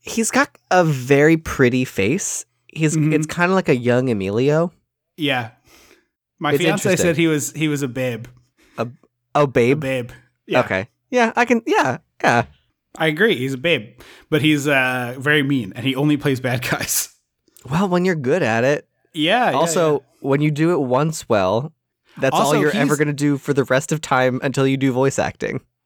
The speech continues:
Speaker 2: He's kind of borderline in the Kate Hudson corollary territory because he's very good in this and way better here than he usually is.
Speaker 1: Really?
Speaker 2: I think so. I don't think
Speaker 1: Huh.
Speaker 2: he's, like, bad elsewhere, but I think this is by far his best performance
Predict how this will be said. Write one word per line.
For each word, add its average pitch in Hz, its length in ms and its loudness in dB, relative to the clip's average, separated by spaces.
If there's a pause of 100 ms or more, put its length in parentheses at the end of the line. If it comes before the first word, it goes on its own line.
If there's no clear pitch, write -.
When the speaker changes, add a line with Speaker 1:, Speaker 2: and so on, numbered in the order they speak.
Speaker 2:
He's 311 520 -2
kind 233 380 0
of 254 80 2
borderline 196 540 2
in 165 100 2
the 160 80 0
Kate 170 240 -2
Hudson 165 320 -2
corollary 127 500 0
territory 104 540 -10
because 123 260 -6
he's 220 180 2
very 156 520 2
good 165 160 2
in 143 120 2
this 139 220 0
and 120 200 -2
way 143 240 2
better 143 260 0
here 127 260 -2
than 117 140 -6
he 110 100 -6
usually 98 460 -10
is. - 300 -18 (440)
Speaker 1:
Really? 113 360 2 (680)
Speaker 2:
I 165 140 2
think 190 200 0
so. 95 340 -8
I 180 100 -2
don't 247 100 -2
think 254 140 -4
Speaker 1:
Huh. 208 60 0
Speaker 2:
he's, 190 100 -2
like, 147 220 -4
bad 160 380 0
elsewhere, 120 540 -8
but 143 180 -4
I 143 120 0
think 151 220 -2
this 156 180 -2
is 135 100 -6
by 127 160 -2
far 143 280 4
his 110 120 -4
best 117 200 -6
performance 92 580 -12